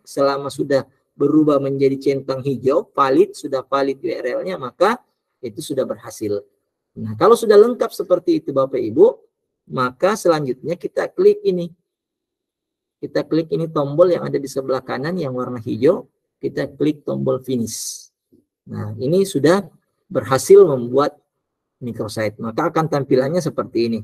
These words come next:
Bapak Ibu. Jadi di sebelah sini, ini ada beberapa tampilan untuk mengeditnya, ya. Ini untuk mengeditnya. Nah, yang di sebelah kanannya ini, itu adalah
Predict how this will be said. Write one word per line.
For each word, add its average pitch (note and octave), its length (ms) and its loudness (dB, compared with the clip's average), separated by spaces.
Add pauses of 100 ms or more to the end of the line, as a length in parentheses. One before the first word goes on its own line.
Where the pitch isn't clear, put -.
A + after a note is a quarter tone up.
Bapak G#2 260 -10 (120)
Ibu. - 60 -16 (1400)
Jadi A#2 220 -6
di A#2+ 100 0
sebelah C3+ 320 2
sini, C3+ 560 0 (460)
ini B2+ 320 -2
ada B2+ 480 2
beberapa B2+ 800 0
tampilan B2+ 560 -4
untuk A#2+ 320 -6
mengeditnya, B2+ 920 -4
ya. A#2+ 320 -6
Ini C3 300 -10
untuk B2+ 240 -4
mengeditnya. A#2+ 480 -4 (320)
Nah, A2+ 160 0
yang B2+ 180 0
di C#3 80 0
sebelah C#3+ 320 2
kanannya D#3+ 540 -2
ini, E3 500 0 (380)
itu B2+ 340 2
adalah C#3+ 640 0